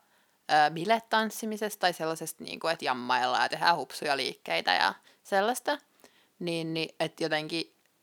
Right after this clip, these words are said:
ja sit musta tuntuu, että Toni on ehkä jonkun verran opettanut mulle sellaista,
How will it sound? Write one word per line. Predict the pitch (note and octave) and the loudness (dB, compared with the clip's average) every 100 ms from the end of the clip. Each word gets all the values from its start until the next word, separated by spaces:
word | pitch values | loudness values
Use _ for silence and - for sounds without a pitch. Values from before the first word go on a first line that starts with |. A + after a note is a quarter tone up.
| - | -10
ja | E3+ E3 | -6 -4
sit | F#3 | -4
musta | F3+ | -4
tuntuu, | F#3 F3 | -2 0
että | G3 | 2
Toni | G#3 | 2
on | G3 | 2
ehkä | F#3+ E3+ | -2 -6
jonkun | E3 | -2
verran | D#3+ E3 | 0 2
opettanut | A3+ C#4+ - A#3+ G#3+ | 2 0 0 -2 0
mulle | G3+ G3 - | 0 0 0
sellaista, | G3 F#3 F#3 - F#3+ | 0 2 2 2 0